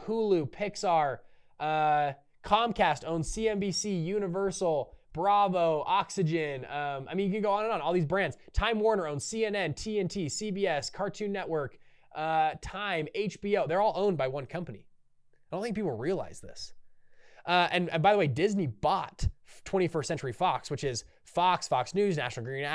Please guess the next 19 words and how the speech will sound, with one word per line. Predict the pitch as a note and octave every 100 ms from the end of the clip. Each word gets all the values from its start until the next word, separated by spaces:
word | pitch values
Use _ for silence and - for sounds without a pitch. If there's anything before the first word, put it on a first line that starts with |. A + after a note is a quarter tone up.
| E3 - C3
National | D3 C#3+ C3+
Geographic, | C3 B2 D#3+ E3 C#3+
F | B2+ C3+
X, | E3 F#3 F3+ - - - - -
uh, | C3 C3 B2+ C3
more, | D3 F3+ -
a | B2
bigger | D3 D#3+
stake | D3+ F3 E3
in | D3+
Hulu. | D#3+ D#3+ D#3+ D#3 D#3 - - - - -
I |
mean, | D#3 C#3+ -
they're | C3+ D3+
all | D3 D3+
owned | C#3+ C#3
by | A2+
one | A2+ A2
company. | C#3+ D3+ G2+